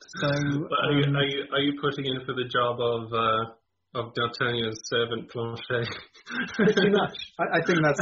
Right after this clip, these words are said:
Speaker 1: I think that's all that's available to me. I am Blanchet.
Speaker 2: <laughs> There were other act-, in the book,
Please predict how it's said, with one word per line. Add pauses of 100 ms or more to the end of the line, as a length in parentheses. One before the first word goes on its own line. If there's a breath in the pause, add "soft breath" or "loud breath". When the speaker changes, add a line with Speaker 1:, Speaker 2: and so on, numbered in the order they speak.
(100)
Speaker 1:
I
think
that's
all
that's
available
to
me.
I
am
Blanchet.
Speaker 2:
<laughs> (1080 loud breath)
There
were
other
act-,
in
the
book,